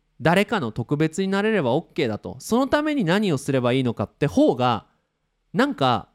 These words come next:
迷わないかなって思うんだ。だから、ポッドキャストも、うん、最近ね、あのー、僕のスペイン語のクラスを受けてくれている人とか、あの、まあ、ハワイから日本語の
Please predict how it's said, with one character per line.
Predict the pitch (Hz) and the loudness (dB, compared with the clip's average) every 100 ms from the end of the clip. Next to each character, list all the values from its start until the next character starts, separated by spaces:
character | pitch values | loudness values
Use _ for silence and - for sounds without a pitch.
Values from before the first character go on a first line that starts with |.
| _ | _
迷 | 120 156 220 | -2 2 4
わ | 311 359 | 2 2
な | 262 | 0
い | 127 | -2
か | 110 | -2
な | 127 143 | -2 -2
っ | - _ _ | -8 _ _
て | 107 | -2
思 | 113 117 | 0 -2
う | |
ん | 101 | -4
だ。 | 104 - _ _ _ _ _ _ _ - | -12 -18 _ _ _ _ _ _ _ -2
だ | 160 | 2
か | |
ら、 | 151 139 - _ _ _ _ _ _ - | 2 2 -4 _ _ _ _ _ _ -6
ポ | 175 | -6
ッ | - | -2
ド | 226 | 0
キ | 240 | 2
ャ | 262 | 0
ス | |
ト | - | -2
も、 | 123 139 120 92 _ _ _ _ _ _ _ | 0 0 -2 -6 _ _ _ _ _ _ _
う | - 147 | -6 0
ん、 | 151 139 113 110 - _ _ _ _ | 2 2 0 -6 -16 _ _ _ _
最 | 147 180 | -2 -2
近 | 170 180 | -2 -4
ね、 | 196 240 _ | -4 -6 _
あ | - 127 | -2 0
の | 117 110 107 110 113 110 117 - | 0 0 -2 -2 -4 -4 -8 -10
ー、 | - | -4
僕 | 139 143 143 143 139 | 0 2 4 2 2
の | 139 | -2
ス | 139 | -2
ペ | - 156 | -2 -2
イ | |
ン | 156 156 | -2 -2
語 | 151 156 | 2 2
の | 151 147 | 2 0
ク | 165 | 0
ラ | 135 | 0
ス | 120 - 110 107 110 107 | -2 -6 -6 -4 -4 -2
を | 117 | -2
受 | 143 | -2
け | 143 | -4
て | 113 | -4
く | 113 | -6
れ | 107 | -6
て | 107 | -6
い | 107 | -6
る | 107 | -6
人 | 131 | -6
と | 120 | -6
か、 | 110 170 147 95 _ | -2 0 0 -4 _
あ | - 104 | -14 -12
の、 | 95 95 | -12 -12
ま | 104 | -12
あ、 | |
ハ | 107 147 | -4 -2
ワ | 117 | 0
イ | |
か | 110 107 | -2 -6
ら | |
日 | 110 | -4
本 | 117 117 | -6 -6
語 | 110 117 117 | -4 -2 -2
の | 113 | -6